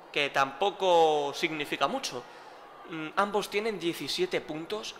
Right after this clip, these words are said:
así que de alguna forma es un enfrentamiento por el honor y por el orgullo. Ghostface, ya digo que yo creo que ahora ha llegado al canal un fanático, un super fan de Ghostface.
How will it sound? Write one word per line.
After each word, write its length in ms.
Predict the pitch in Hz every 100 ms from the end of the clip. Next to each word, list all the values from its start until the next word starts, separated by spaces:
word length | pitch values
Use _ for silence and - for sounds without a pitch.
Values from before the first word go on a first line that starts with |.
| -
así 220 | 165 147
que 200 | 165 139
de 80 | 139
alguna 300 | 143 196 180
forma 420 | 185 185 202 202 - - - -
es 160 | 165 170
un 80 | 196
enfrentamiento 840 | 175 165 160 156 147 170 175 190
por 280 | - 147 135
el 120 | 123
honor 340 | 123 117 107 - - - - - - - - - -
y 300 | - 240 240
por 260 | - 170 147
el 100 | 123
orgullo. 420 | 110 117 113 - - - - - -
Ghostface, 640 | 143 180 180 - 185 202 -
ya 140 | 165
digo 280 | 156 180 185
que 260 | 147 131 131
yo 140 | 151
creo 160 | 165 160
que 160 | 151
ahora 500 | 143 147 139 127 120
ha 80 | 127
llegado 340 | 151 151 147
al 100 | 139
canal 300 | 143 135 139
un 140 | 160 175
fanático, 920 | - 143 127 147 151 147 135 123 117 120 - - - - -
un 160 | 202
super 460 | - - 202 170 123
fan 280 | - 147 143
de 140 | 131
Ghostface. 520 | 139 139 - 135 160